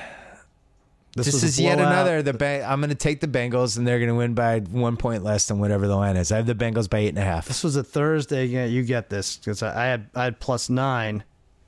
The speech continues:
Speaker 1: It's, uh, seven.
Speaker 2: Okay.
Speaker 1: Yeah, that doesn't make any sense. Wow, you're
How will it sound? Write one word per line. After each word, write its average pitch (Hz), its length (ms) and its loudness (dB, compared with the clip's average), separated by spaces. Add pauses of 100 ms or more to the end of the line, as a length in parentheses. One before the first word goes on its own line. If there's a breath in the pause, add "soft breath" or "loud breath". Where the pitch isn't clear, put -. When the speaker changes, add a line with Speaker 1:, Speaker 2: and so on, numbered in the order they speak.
(100)
Speaker 1:
It's, 110 440 -4
uh, 101 300 0
seven. 113 580 -4 (260)
Speaker 2:
Okay. 123 300 -4 (420)
Speaker 1:
Yeah, 101 180 -4
that 123 140 -6
doesn't 127 220 -2
make 90 200 -8
any 90 160 -10
sense. - 460 -12 (220)
Wow, 120 140 -6
you're 131 180 -2